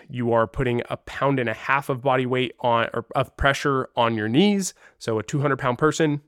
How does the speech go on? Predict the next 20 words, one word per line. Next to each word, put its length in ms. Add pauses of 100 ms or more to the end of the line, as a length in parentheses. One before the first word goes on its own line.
(640)
has 240
three 200
hundred 180
pounds 260
of 60
pressure 340
on 140
their 120
knees. 380
So 400
first 260
and 80
foremost, 380
we 140
want 300
to 100
lose 260
the 100
excess 380
weight 320